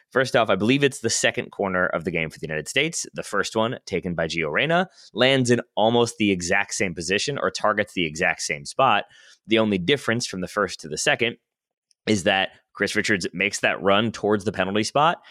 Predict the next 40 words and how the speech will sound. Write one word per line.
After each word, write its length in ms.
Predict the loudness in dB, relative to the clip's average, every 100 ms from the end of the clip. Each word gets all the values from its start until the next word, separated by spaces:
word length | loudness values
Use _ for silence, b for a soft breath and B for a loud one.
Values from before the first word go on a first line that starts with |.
| B
and 200 | -2 2
then 160 | 2 2
recognizes, 800 | 0 0 0 0 2 2 0 0 -2
either 180 | 0 0
by 160 | 0
design 480 | 0 0 0 2 0
or 240 | 0 0 2
by 240 | 2 2
reacting 600 | 0 0 0 0 -2 -6
to 100 | -4
where 160 | -2 -2
it's, 200 | -2 -6
where 300 | -4 0 0
the 80 | 0
ball 160 | -2 -2
is 80 | 0
floating, 460 | 4 4 4 0 B B B
he 300 | 0 0 -2 -4
kinda 160 | -2
moves 240 | 4 4 4
towards 240 | 2 4
it 80 | 2 0
and 220 | -2 2
then 260 | 2 2
backpedals 640 | 2 0 0 -2 0 -2 -4
and 140 | -2 -2
is 140 | 0
going 260 | 2 2 2
to 80 |
be 140 | 0 0
in 80 | 0
the 80 |
same 240 | 0 0 0
position, 520 | 0 0 2 0 -4 b b
except 260 | -2 0 2
Joe 140 | 2
Scally 360 | 2 2 2 0
is 100 | 0
standing 340 | -2 -2 -2
there 200 | 0